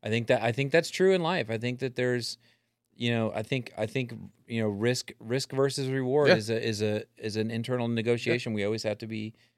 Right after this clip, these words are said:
Speaker 1: like, really weighing. Well, yeah, a lot of people want a clubhouse.
Speaker 2: Yeah.
Speaker 1: They want kind of their own little, like, cliquey vibe thing.
Speaker 2: Yeah.
Speaker 1: And it's really about, um, well, I mean, some people wanna be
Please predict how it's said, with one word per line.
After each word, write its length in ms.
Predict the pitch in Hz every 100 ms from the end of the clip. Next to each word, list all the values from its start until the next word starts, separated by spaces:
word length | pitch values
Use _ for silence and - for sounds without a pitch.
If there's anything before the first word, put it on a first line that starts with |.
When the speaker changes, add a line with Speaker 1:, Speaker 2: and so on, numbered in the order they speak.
| _ _
Speaker 1:
like, 180 | 104 101
really 300 | 107 110 110
weighing. 420 | 104 113 127 87
Well, 200 | 113 160 165
yeah, 240 | 214 185
a 60 | 202
lot 220 | 220 262
of 100 | 294
people 500 | 247 220 208 196 175
want 300 | 135 160 165 135
a 40 |
clubhouse. 680 | - 165 156 117 85 - -
Speaker 2:
Yeah. 160 | 170 -
Speaker 1:
They 140 | - 139
want 320 | 143 156 147
kind 180 | 156 151
of 60 |
their 160 | 139 139
own 160 | 143 147
little, 400 | 143 139 135 131
like, 260 | 131 117
cliquey 680 | - 151 147 143 131 127 123
vibe 380 | 123 131 131 127
thing. 240 | 147 143
Speaker 2:
Yeah. 160 | 175 117 - - -
Speaker 1:
And 120 | 135
it's 180 | 127 143
really 280 | 156 156
about, 640 | 147 127 131 131 131 123 - _ _ _ _ _ _ _ _ -
um, 480 | 113 113 107 104 110 _ _ _
well, 380 | 147 151 143 - _ -
I 80 | 131
mean, 320 | 139 131 123
some 260 | - 156
people 300 | 156 165 151
wanna 220 | 127 131 127
be 420 | 120 120 117